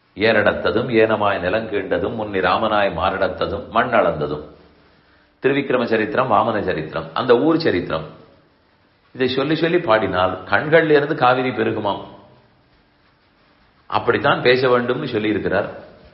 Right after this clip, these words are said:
இதெல்லாம் ரெண்டாயிரத்தி இருபத்தி மூணுல இருக்கிற மக்கள் எல்லாம் செய்வார்களா?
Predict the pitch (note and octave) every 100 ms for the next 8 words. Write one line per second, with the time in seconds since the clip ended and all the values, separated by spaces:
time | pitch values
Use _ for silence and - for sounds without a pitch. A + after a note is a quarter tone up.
0 | _ _ _ _ _ - C3 D#3 C#3+ C3
1 | D3+ D#3 D3+ C#3 A#2+ C#3+ D#3 D3 B2+ C3
2 | C3+ B2+ B2 A#2+ A2+ A2 C3+ B2 C3 B2
3 | A#2 A#2 A2 G2+ G2 G2